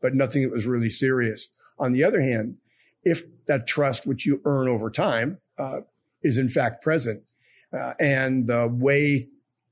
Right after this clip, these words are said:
the, uh, plans are created, are transparent, what you end up with, I think, are people actually involving themselves even to a greater extent than they would have before,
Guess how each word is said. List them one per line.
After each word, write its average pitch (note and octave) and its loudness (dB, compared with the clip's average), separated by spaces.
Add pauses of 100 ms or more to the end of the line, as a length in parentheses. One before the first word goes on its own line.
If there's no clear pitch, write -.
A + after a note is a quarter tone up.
the, B2+ 0
uh, A#2+ 0 (140)
plans D3 0
are B2+ 0
created, C3+ 0
are A2+ 0
transparent, B2+ -2 (460)
what C3 -2
you C3+ 2
end D3+ 2
up E3+ 0
with, B2 0
I D#3 2
think, A#2+ -4
are B2+ -10
people C#3 -2
actually B2 -4 (280)
involving C3 2
themselves B2 0
even B2 0
to A#2+ -4
a A#2 -2
greater C#3+ 0
extent A2+ -4
than A#2+ -2
they A#2 0
would A2+ -2
have A2+ -4
before, G#2+ -8